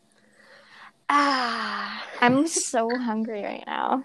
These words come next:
Speaker 2: I just got so hungry.
Speaker 1: Uh, yeah,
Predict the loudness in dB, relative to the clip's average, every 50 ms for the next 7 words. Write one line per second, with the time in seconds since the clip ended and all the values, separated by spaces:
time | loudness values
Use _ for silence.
0 | -4 0 2 4 4 6 4 6 6 6 4 4 0 -2 0 2 2 2 0 0
1 | -4 -4 -6 -8 -10 -12 -14 _ _ _ _ _ _ _ _ _ _ _ _ _
2 | _ _ _ _ _ _ _ _ _ _ _ _ -8 -6 -4 0 4 6 8 8
3 | 6 4